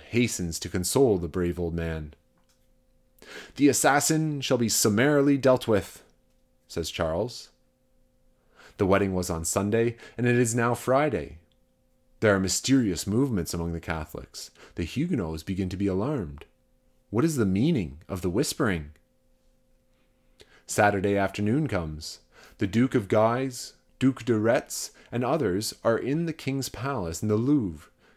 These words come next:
conferring together. Catherine comes into the chamber where they are assembled.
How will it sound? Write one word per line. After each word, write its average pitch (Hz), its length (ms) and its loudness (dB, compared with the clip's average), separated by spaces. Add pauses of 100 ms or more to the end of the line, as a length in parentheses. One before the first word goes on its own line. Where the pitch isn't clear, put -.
conferring 113 520 0
together. 80 480 -8 (840)
Catherine 104 400 2
comes 101 220 -2
into 101 180 -2
the 95 100 -6
chamber 107 440 -2
where 87 160 0
they 90 100 0
are 92 120 0
assembled. 95 600 -6